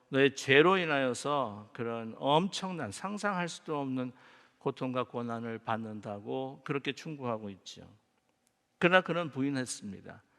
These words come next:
나의 죄 때문이 아니다. 나는 하나님 앞에 몸부림치며 의롭게 살아가려고 했던 사람이다.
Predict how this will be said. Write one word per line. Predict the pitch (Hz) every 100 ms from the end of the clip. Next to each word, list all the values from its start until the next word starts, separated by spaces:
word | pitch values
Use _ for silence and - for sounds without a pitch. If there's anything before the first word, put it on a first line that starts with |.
| _ _ _ _ _
나의 | 135 139
죄 | - 139
때문이 | - 147 143
아니다. | 135 95 95 101 98 - _ _
나는 | - 120
하나님 | 120 147 139 131
앞에 | 120 131
몸부림치며 | 135 147 165 165 - - 143 143 143 - _ _ -
의롭게 | 147 143 151 165
살아가려고 | 160 160 160 151 139 131 135
했던 | 127 - 135
사람이다. | 117 123 104 101 - -